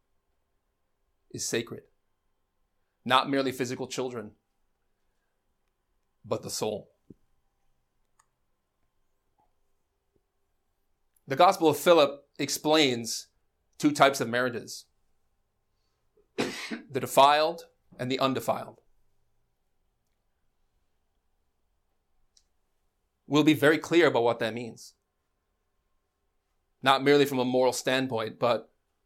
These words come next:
from a psychological and a physical one. Defilement,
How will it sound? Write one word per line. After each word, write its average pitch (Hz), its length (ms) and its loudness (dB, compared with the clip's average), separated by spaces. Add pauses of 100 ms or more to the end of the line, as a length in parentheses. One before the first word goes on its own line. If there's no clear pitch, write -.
(120)
from 120 180 -6
a 104 220 -6 (200)
psychological 135 920 0 (480)
and 117 120 -10
a 113 60 -10
physical 135 340 -2
one. 101 160 -12 (2750)
Defilement, 170 720 2